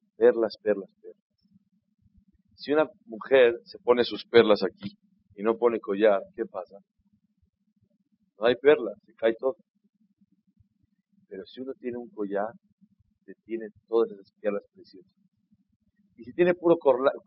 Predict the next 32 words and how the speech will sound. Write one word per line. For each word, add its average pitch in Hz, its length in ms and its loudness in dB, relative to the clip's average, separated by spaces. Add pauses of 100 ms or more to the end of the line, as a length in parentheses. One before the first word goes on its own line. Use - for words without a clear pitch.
(140)
collar 120 320 4
y 113 40 -4
no 120 120 -6
tiene 123 220 -4
perlas, 117 360 -4 (1080)
ay, 381 240 -4
se 160 140 -8
ve 170 80 4
bonito, 143 360 -2
a - 20 2
menos 135 180 -2
que 123 80 -12
el 107 40 -14
collar 110 320 2 (100)
pase, 104 260 -2 (260)
pase. 101 240 -12 (600)
Si 98 80 -12
no 113 80 -4
tiene 131 200 2
nada 139 180 6
para 113 180 4
adornarlo, 113 520 0 (360)
no 92 120 -20
es. 87 60 -20 (1300)
Dice 147 240 -6
Orjot 131 340 0
Tzadikim, 127 360 -8
este 135 180 -8
mashal 120 420 0
hay 120 60 0
que 113 100 -6
guardarlo 113 520 0